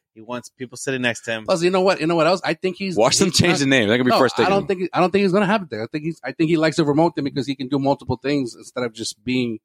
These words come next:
Speaker 2: in the studio.
Speaker 1: Yeah, but I think
Speaker 3: Yeah,
Speaker 1: that
Speaker 3: that's true.
Speaker 1: he, he, what he wants isn't first take. He wants
Speaker 2: I
Speaker 1: something.
Speaker 2: get you. I get you. I get
Speaker 3: Well,
Speaker 2: that, but
Speaker 3: well,
Speaker 2: I'm
Speaker 3: well,
Speaker 2: just
Speaker 3: hold on.
Speaker 2: saying
Speaker 3: Wasn't there a report that, that E S P N wants to give Kellerman his own afternoon show?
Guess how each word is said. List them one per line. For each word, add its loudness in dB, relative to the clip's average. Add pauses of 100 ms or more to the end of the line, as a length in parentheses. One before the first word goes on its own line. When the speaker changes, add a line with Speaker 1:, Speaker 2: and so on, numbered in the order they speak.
(260)
Speaker 2:
in -6
the -2
studio. -4 (300)
Speaker 1:
Yeah, 0
but 0
I 0
think 0
Speaker 3:
Yeah, 4
Speaker 1:
that 4
Speaker 3:
that's 2
true. -2
Speaker 1:
he, -2
he, -8
what -6
he -6
wants -2
isn't -6 (100)
first -10
take. -10 (440)
He -12
wants -14
Speaker 2:
I -20
Speaker 1:
something. -10
Speaker 2:
get -4
you. -8
I -12
get -10
you. -14
I -14
get -10
Speaker 3:
Well, -2
Speaker 2:
that, -10
but -6
Speaker 3:
well, 4
Speaker 2:
I'm 2
Speaker 3:
well, 6
Speaker 2:
just 2
Speaker 3:
hold 4
on. 2
Speaker 2:
saying 0
Speaker 3:
Wasn't 2
there 4
a 2
report 2
that, 0
that -4
E -2
S -2
P -4
N 0
wants -4
to -6
give -4
Kellerman 0
his -4
own -2
afternoon -6
show? -6